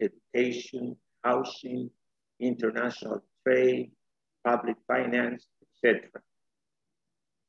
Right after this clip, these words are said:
And we worked hard on this document, and it was presented to the presidential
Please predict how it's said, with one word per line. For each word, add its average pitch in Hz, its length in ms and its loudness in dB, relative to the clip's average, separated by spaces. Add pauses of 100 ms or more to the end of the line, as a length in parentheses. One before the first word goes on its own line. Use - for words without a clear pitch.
(920)
And 131 440 2 (180)
we 143 100 4
worked 180 400 2 (100)
hard 165 420 4
on 123 200 -6
this 131 300 0 (220)
document, 110 540 -2 (440)
and 123 80 -6
it 127 100 0
was 127 200 2
presented - 720 0 (880)
to 120 80 -8
the 120 100 0
presidential 127 680 0